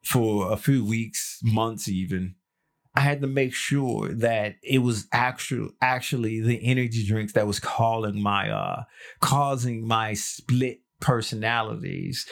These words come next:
with my, uh, day bird and night owl, battling it out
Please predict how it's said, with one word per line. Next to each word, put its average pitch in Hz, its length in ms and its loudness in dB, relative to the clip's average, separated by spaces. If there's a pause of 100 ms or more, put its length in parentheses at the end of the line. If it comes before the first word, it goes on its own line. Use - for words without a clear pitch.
(340)
with 110 180 4
my, 107 320 -2
uh, 95 140 -2
day 131 340 0
bird 107 560 0 (160)
and 113 240 0
night 117 300 0
owl, - 440 -4
battling 117 680 0
it 110 160 -2
out 117 340 0